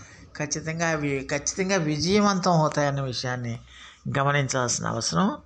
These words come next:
ఎంతైనా ఉంటుంది. మరి ఈ రాశికి చెందిన జాతకులు మరిన్ని మంచి ఫలితాల కోసం, మరిన్ని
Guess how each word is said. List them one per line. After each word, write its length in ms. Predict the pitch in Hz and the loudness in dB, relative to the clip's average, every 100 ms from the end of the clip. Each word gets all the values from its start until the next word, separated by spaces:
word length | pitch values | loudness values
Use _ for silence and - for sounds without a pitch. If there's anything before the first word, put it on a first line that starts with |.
| _ _ - | _ _ -8
ఎంతైనా 500 | 123 123 120 120 110 | -6 -4 -4 -4 -4
ఉంటుంది. 420 | 107 110 - - - _ _ - - - - | -6 -10 -12 -14 -16 _ _ -20 -20 -18 -4
మరి 180 | 156 165 | 2 4
ఈ 40 | |
రాశికి 460 | 165 165 202 - 247 | 6 4 2 0 0
చెందిన 160 | 202 185 | 2 2
జాతకులు 760 | 160 165 175 180 160 139 - - _ _ _ _ | 2 0 0 0 0 0 -6 -16 _ _ _ _
మరిన్ని 500 | 120 127 151 202 233 | -6 -2 0 0 2
మంచి 320 | 208 180 170 175 | 2 0 -2 -2
ఫలితాల 340 | 170 170 165 | 0 2 0
కోసం, 380 | 160 156 165 143 | 0 -2 -2 -2
మరిన్ని 840 | 135 165 170 170 170 147 - - | -2 0 0 0 -2 -4 -6 -12